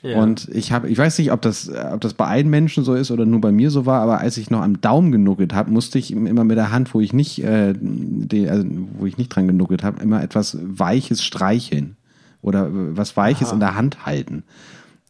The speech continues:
Speaker 2: Ich weiß nicht, ob das so gewöhnlich ist oder ob das nur bei mir so war.
Speaker 1: Ich hatte eine Schnuffeldecke nach Charlie Brown.
Speaker 2: Ja, okay. Und die hattest du auch immer
Speaker 1: Weil
Speaker 2: in,
Speaker 1: meine
Speaker 2: in der
Speaker 1: Eltern
Speaker 2: Hand,
Speaker 1: das
Speaker 2: wenn du genuckelt hast?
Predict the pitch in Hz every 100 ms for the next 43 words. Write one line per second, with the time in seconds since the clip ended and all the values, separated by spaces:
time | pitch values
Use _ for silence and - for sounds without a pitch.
0 | _ _ 98 98 95 - 95 - 90 85
1 | 92 85 110 107 101 208 101 87 165 90
2 | - - 101 98 90 87 101 131 127 110
3 | 104 180 185 139 - 160 185 170 113 113
4 | 101 104 110 120 113 127 110 110 127 123
5 | 98 98 101 95 107 - 110 101 123 127
6 | - 135 131 120 107 107 117 139 104 101
7 | 107 107 107 104 107 123 113 101 147 -